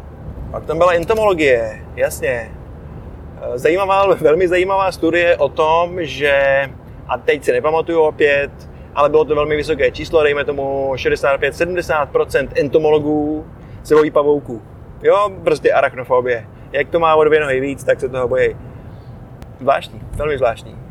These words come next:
Je nutno podotknout, že pavouk nepatří mezi hemis, jo. Čili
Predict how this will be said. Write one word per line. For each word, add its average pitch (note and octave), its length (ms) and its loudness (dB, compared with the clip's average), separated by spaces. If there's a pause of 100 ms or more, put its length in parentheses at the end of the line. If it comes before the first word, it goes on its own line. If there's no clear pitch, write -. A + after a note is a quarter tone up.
(160)
Je D#3+ 100 -4
nutno F3 320 2
podotknout, C#3+ 600 0
že C3 500 4
pavouk C3 580 2
nepatří B2+ 680 -2
mezi B2 360 -6
hemis, B2 760 -8 (560)
jo. A2+ 220 -12 (800)
Čili A#2 800 -2